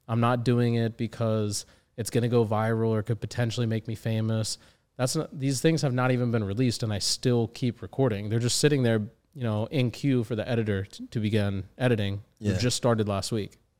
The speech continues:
Speaker 1: So this should probably go out. The first episode should go out in a couple weeks. And with that being said,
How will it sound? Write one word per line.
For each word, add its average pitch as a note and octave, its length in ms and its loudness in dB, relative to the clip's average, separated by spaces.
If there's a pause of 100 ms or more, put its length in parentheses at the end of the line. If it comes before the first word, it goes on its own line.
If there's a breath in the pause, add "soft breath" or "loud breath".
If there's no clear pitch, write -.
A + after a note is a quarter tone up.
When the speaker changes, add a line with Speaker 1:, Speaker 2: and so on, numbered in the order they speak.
(480)
Speaker 1:
So A#2 580 6
this B2 180 2
should D3 220 2
probably C3+ 320 4
go B2 160 6
out. A#2 180 6
The - 60 -4
first A#2 200 0
episode A#2 320 2
should A2 100 -4
go A2+ 100 2
out G#2+ 80 0
in - 80 -6
a - 20 -4
couple G#2+ 240 -6
weeks. D3 380 0 (1500 loud breath)
And B2+ 160 4
with A#2 80 4
that C3 160 8
being B2+ 240 6
said, D3 360 4